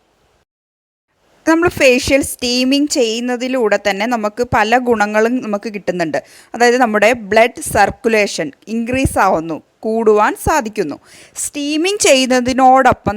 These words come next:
നമ്മൾ വേർക്കുന്നു കൂടിയുണ്ടല്ലോ, ആ ടൈമിൽ നമ്മുടെ ബ്ലഡ് വെസൽസ് ഒന്നുകൂടി ഡൈലേറ്റ് ആവും. അപ്പം ബ്ലഡ് സർക്കുലേഷൻ കൂടുന്നു, അതായത് ബ്ലഡിൻ്റെ സപ്ലൈ കൂടുന്നു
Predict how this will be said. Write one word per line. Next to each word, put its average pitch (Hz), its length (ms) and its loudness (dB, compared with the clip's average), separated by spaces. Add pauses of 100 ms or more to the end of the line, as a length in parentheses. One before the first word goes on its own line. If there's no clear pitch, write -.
നമ്മൾ 208 200 -2 (160)
വേർക്കുന്നു 254 560 -2
കൂടിയുണ്ടല്ലോ, 190 600 -4 (420)
ആ 269 40 4 (140)
ടൈമിൽ 233 420 0
നമ്മുടെ 220 220 2 (180)
ബ്ലഡ് 226 300 4 (140)
വെസൽസ് 208 600 0
ഒന്നുകൂടി 247 600 -2
ഡൈലേറ്റ് 202 580 0
ആവും. 156 160 0 (300)
അപ്പം 220 300 2
ബ്ലഡ് 214 320 2
സർക്കുലേഷൻ 226 600 2 (100)
കൂടുന്നു, 277 360 2 (280)
അതായത് 185 320 -2
ബ്ലഡിൻ്റെ 196 440 0
സപ്ലൈ 233 320 0 (120)
കൂടുന്നു 285 340 0